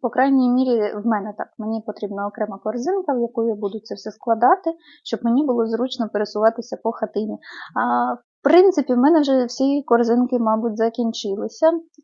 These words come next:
і мене спасають тільки те, що метеликів можна вишивати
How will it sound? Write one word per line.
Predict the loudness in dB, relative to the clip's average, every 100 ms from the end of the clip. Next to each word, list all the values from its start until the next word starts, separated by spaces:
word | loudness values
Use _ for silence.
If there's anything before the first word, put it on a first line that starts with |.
| _
і | -8 -4 -2
мене | 0 2 0
спасають | -2 -4 0 0 0
тільки | -8 -8
те, | -4
що | -4 -4
метеликів | -6 -2 0 0 -2 -6 -6 -20 -20 _
можна | -2 0 -2
вишивати | -4 -2 2 2 2 -2 0 2